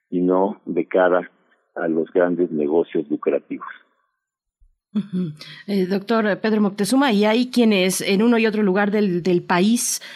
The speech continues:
Speaker 2: han realizado desde hace mucho tiempo una lucha por la defensa, eh, por la defensa del agua para sus comunidades. ¿Cómo, cómo se ha presentado, eh, pues esta cuestión, el asedio hacia quienes defienden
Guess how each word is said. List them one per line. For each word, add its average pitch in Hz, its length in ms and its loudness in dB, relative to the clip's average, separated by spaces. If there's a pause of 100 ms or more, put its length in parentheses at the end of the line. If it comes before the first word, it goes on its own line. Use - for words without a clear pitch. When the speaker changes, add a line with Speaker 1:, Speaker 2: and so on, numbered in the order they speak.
Speaker 2:
han 202 180 2
realizado 214 560 2
desde 185 220 0
hace 196 120 -2
mucho 202 360 2
tiempo 208 340 0
una 175 140 2
lucha 185 260 -2
por 180 140 -2
la 170 80 0
defensa, 202 520 0 (320)
eh, 165 380 0
por 175 120 -2
la 175 60 2
defensa 202 640 0
del 185 180 2
agua 208 280 2
para 170 140 -2
sus 170 200 -4
comunidades. 190 640 0
¿Cómo, 247 500 2
cómo 233 180 0
se 226 140 -2
ha 226 80 -2
presentado, 214 640 0 (360)
eh, 180 200 0
pues - 140 0
esta - 240 -2
cuestión, 240 480 2
el 180 100 2
asedio 208 640 0
hacia 175 320 -2
quienes 175 340 0
defienden 208 600 0